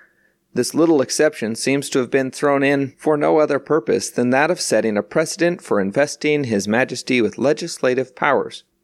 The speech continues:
If the pulse of his people shall beat calmly under this experiment, another and another will be tried,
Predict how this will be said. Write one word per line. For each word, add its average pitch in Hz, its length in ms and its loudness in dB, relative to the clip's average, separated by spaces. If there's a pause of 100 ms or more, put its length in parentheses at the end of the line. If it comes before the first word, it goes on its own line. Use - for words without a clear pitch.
(420)
If 160 160 -2
the 170 100 -4
pulse 196 380 0
of 160 140 -2
his 160 160 -2
people 135 420 2
shall 135 300 0
beat 151 320 -2
calmly 143 420 0
under 139 240 2
this 170 240 -2
experiment, 90 640 -2 (420)
another 139 600 0
and 135 120 -4
another 120 480 0
will 110 120 -2
be 107 140 -2
tried, 104 460 -2